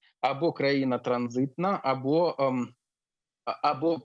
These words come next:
е, е, якісь компанії, які не, не б'ються, не б'ються, не, не, м, при-, давайте так, приватні компанії, скоріш отак, ніж, е, ці, які державні і які знаходяться у власності держави.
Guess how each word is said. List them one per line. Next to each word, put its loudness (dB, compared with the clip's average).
е, 0
е, 2
якісь -2
компанії, 0
які 0
не, 4
не 2
б'ються, 0
не 0
б'ються, 0
не, 2
не, 0
м, -4
при-, 2
давайте 0
так, -4
приватні 0
компанії, -6
скоріш 0
отак, -4
ніж, 2
е, 2
ці, 0
які 0
державні -2
і 2
які 0
знаходяться -2
у 0
власності -2
держави. -4